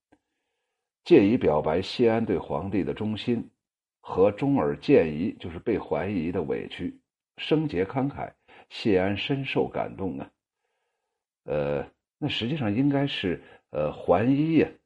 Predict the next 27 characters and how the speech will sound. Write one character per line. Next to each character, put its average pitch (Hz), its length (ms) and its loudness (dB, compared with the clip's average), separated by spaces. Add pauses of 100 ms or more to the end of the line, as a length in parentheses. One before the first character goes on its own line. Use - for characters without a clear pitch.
(540)
给， 80 460 -4 (120)
呃， 80 120 -6
为 95 380 4
这 113 140 0
个 85 100 0
谢 110 340 0
安 120 240 2
呢， - 180 -2 (1000)
呃， 65 400 -10
弹 85 260 -2
一， 95 100 2 (120)
弹， 69 200 -10
弹 82 280 -4
一 92 80 0
曲 - 220 -12
怨 82 340 -2
诗。 - 340 -6 (1160)
呃， 113 180 6
孝 175 300 0
武 78 240 0
帝 120 240 6
啊， 71 180 -2 (460)
颇， 170 400 2
颇 - 260 0
有 87 140 4
愧 - 280 4
色。 - 300 -2